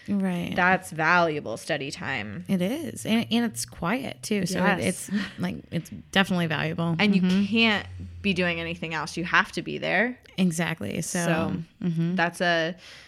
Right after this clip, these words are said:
Speaker 2: that's a really nice way to blend the two
Speaker 1: I,
Speaker 2: things.
Speaker 1: I agree. I definitely agree.
Speaker 2: Yeah. Um, so, and then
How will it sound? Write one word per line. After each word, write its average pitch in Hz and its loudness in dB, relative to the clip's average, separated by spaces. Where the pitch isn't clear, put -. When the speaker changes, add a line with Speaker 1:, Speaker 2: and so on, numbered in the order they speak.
Speaker 2:
that's 233 0
a 226 6
really 190 2
nice 165 -4
way 165 0
to 160 0
blend 180 -2
the 160 -4
two 151 -4
Speaker 1:
I, - -2
Speaker 2:
things. 160 -8
Speaker 1:
I 180 4
agree. 180 2
I 190 2
definitely 175 -2
agree. - -4
Speaker 2:
Yeah. 147 -8
Um, 180 2
so, 247 4
and 254 2
then 262 2